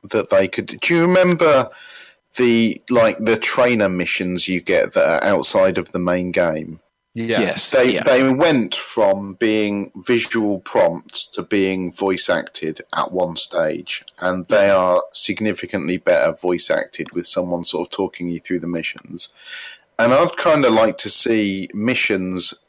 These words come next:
Speaker 1: voice acted like that, that would introduce you to all the various aspects of the game. So maybe there is one for, I have a buyer that needs someone to go and get me these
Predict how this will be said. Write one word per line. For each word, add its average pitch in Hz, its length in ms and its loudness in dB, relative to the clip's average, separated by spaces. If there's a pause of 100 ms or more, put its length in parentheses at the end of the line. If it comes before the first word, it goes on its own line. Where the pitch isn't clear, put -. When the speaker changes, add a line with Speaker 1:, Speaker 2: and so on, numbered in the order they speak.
Speaker 1:
voice 107 400 -2
acted - 460 -2
like 92 340 0
that, 90 280 2 (180)
that 92 320 2 (200)
would 101 220 -2
introduce 95 640 -4
you 90 120 -4
to 90 120 -6
all 90 140 -2
the 87 80 -4
various 90 340 2
aspects - 320 -2
of - 60 -8
the 92 60 -4 (100)
game. 85 180 2 (340)
So 107 360 4 (260)
maybe 113 540 4
there 107 240 6
is 107 180 2
one 104 380 4
for, 98 720 4 (420)
I 107 160 0
have 101 120 4
a 101 60 2
buyer 98 360 4
that 90 160 0
needs 95 240 -2
someone 95 220 0
to - 100 -6
go 101 100 4
and 92 120 2
get 95 160 0
me 95 160 -2
these 90 640 -2